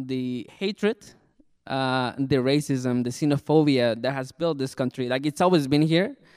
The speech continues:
Like, uh, it's nothing new. Now, hopefully, mm, people see it for what it is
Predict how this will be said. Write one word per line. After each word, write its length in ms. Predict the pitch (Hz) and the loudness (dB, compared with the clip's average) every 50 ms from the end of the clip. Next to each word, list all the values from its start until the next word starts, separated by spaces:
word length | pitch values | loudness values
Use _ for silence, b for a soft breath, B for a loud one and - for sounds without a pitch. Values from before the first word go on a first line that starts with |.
| b b b | b b b
Like, 280 | 139 135 127 131 127 - - - | 0 2 2 2 0 -4 -8 -4
uh, 240 | - 135 131 123 120 117 123 131 - - - | 0 0 2 0 0 -4 -8 -14 -12 -10 -10
it's 120 | 139 - - 151 156 | -10 -6 -4 -4 -4
nothing 240 | 151 147 160 147 135 131 131 | -4 -2 -4 -2 -2 0 2
new. 360 | 135 139 147 175 202 277 330 _ _ b b b b b b | 2 2 2 2 0 -2 -8 _ _ b b b b b b
Now, 420 | - 147 143 139 139 135 135 - - _ _ - - | -4 -2 -2 0 0 0 -2 -2 -4 _ _ 0 0
hopefully, 680 | 196 190 - - 170 151 147 143 135 131 127 127 127 - _ _ _ _ _ _ _ _ _ _ _ - | 0 0 0 -2 0 2 2 2 2 2 0 -2 -4 -6 _ _ _ _ _ _ _ _ _ _ _ -8
mm, 260 | 135 139 139 131 123 - | -8 -8 -8 -10 -8 -8
people 220 | 180 165 - 151 135 | -8 -6 -4 -4 -4
see 280 | - - - 151 147 156 165 | -6 -6 -2 0 2 2 2
it 60 | 147 - | 0 0
for 100 | - 151 139 135 | 0 0 2 2
what 120 | 139 135 131 | 2 2 2
it 120 | 127 120 | 0 0
is 540 | 127 139 175 226 - - - - - - | 0 0 0 -2 -4 -10 -18 -20 -20 -20